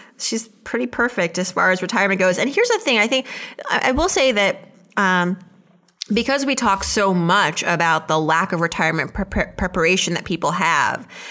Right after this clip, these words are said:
that you start to wonder, "Well, am I prepared? Am I doing okay?" So I, I can, I understand where the, the insecurity might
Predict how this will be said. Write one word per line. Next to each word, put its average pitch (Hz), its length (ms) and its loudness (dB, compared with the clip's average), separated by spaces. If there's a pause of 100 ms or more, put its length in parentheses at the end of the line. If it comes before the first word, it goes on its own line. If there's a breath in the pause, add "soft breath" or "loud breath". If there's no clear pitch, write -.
(180 loud breath)
that 170 420 2
you 190 60 -2
start 202 180 -2
to 180 100 -2
wonder, 175 360 2
"Well, 135 200 -4
am 151 160 -2
I 156 120 0
prepared? 269 440 -2
Am 185 80 0
I 165 120 0
doing 214 300 -2
okay?" 240 340 -2
So 254 180 2
I, 240 140 2 (100)
I 240 80 2
can, 240 320 0
I 220 140 2
understand 220 580 2
where 175 140 2
the, 156 320 0 (680 loud breath)
the 202 120 -2
insecurity 202 720 0
might 165 240 0